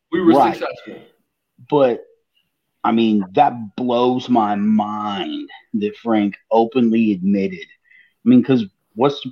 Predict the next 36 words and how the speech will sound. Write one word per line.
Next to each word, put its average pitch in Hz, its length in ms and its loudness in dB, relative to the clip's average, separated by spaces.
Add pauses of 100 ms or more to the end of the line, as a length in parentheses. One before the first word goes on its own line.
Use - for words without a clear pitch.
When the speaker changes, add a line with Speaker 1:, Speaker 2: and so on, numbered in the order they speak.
Speaker 2:
point? 156 260 2
What 131 120 0
does 147 140 2
Marcus 143 440 2
do 104 200 -4
then? 98 160 -4
If 101 100 -8
Frank 139 200 -6
calls 143 220 -2
the 131 60 -10
plays, 139 340 -2
what's 135 180 -8
Marcus 151 380 0
doing? 131 320 -6 (380)
Speaker 1:
Right. 240 280 -4 (200)
Speaker 2:
He'd 160 140 4
be 160 80 4
the 139 100 4
Speaker 1:
Right. - 80 -8
Speaker 2:
perfect, 151 460 0
he'd 170 160 0
be 175 100 2
the 139 80 0
perfect 156 440 0
one 160 260 4
to 127 80 -2
chart 120 340 -4
run, 120 300 0
pass, 117 480 -2
run, 120 200 -2
pass, 117 380 -4
run, 120 200 -2
pass, 113 400 -6 (340)
Speaker 1:
Right. 151 260 -8
Speaker 2:
run, 120 200 4
pass. 117 520 -4